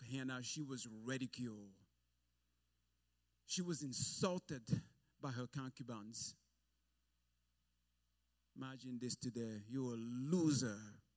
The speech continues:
That would be the very similar word that they would use back then. Im-, imagine that.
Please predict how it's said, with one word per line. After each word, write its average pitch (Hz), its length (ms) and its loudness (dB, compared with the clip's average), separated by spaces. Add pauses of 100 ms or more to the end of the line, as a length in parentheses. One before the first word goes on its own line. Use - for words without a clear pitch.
(220)
That 139 100 -8
would 120 240 -8
be 113 320 -8 (260)
the 113 80 -10
very 120 280 -4
similar 120 400 -8
word 107 340 -12
that 104 220 -16 (340)
they 117 100 -4
would 113 180 2
use 123 360 2
back 98 320 -18
then. 98 260 -18 (1120)
Im-, 135 340 -8
imagine 147 420 -6
that. - 240 -18